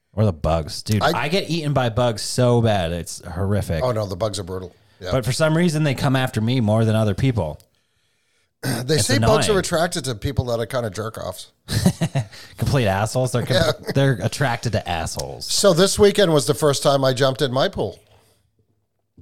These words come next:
Speaker 1: Oh,
Speaker 2: It was
Speaker 1: at home.
Speaker 2: Yeah, and it was pretty chilly. <laughs>
Speaker 1: Oh, when you,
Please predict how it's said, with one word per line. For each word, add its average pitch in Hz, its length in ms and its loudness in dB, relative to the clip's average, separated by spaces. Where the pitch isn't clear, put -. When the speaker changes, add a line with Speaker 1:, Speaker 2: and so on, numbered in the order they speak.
Speaker 1:
Oh, 92 1120 2
Speaker 2:
It - 60 -10
was 104 140 0
Speaker 1:
at - 40 -4
home. 101 480 -2
Speaker 2:
Yeah, 104 180 -4
and 110 80 -6
it 123 40 -2
was 101 160 -8
pretty 113 220 -6
chilly. 113 420 -6
<laughs> - 140 -12
Speaker 1:
Oh, 175 200 2
when 123 120 0
you, 139 180 0